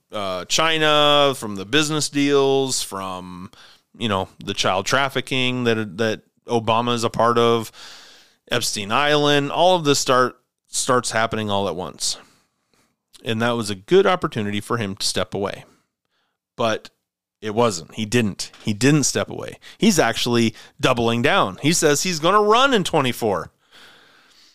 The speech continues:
<laughs> Now, unless you know the outcome of the election,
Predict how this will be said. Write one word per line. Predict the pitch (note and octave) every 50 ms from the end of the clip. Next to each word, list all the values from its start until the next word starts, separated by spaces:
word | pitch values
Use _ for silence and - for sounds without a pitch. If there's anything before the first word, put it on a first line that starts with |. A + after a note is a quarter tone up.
| _ _ _ _ _ _ _
<laughs> | - - - - - - - _ - - - - - - _ _ _ -
Now, | F#3+ C#3 A2+ - _ _ _ _ _ _ - - - - - -
unless | B2+ B2 A#2+ B2+ D3 - - - -
you | E3+ D#3 C#3
know | B2 C#3 D#3+ F3 D#3+
the | C3+ B2 G#2+
outcome | A2 C#3+ E3+ - - - D3+ B2
of | B2 A#2 G#2+ A2
the | A2+ G#2+
election, | G2 F2+ A2 E3 G#3+ - - - A#2 G#2+ G#2+ G#2+